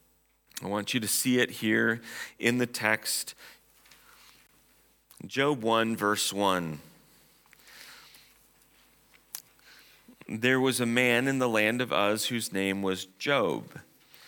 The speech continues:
and that man was blameless and upright, one who feared God and turned away from evil. There were born to him seven sons and three daughters.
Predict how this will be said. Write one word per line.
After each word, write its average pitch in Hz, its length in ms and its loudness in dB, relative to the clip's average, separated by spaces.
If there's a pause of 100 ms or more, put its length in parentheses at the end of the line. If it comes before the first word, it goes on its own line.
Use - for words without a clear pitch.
(260)
and 90 160 -6
that 110 160 2
man 117 240 0
was 95 140 -2
blameless 98 640 -2
and 87 100 -6
upright, 90 480 0
one 117 200 0
who 113 160 -4
feared 131 320 -2
God 117 260 2
and 104 140 -4
turned 131 240 -4
away 123 180 2
from 113 220 -4
evil. 113 440 -2 (1200)
There 175 160 2
were 175 100 2
born 185 240 2
to 226 60 2
him 170 160 0
seven 208 400 0
sons 147 340 2
and 165 100 -6
three 156 220 0
daughters. 113 640 0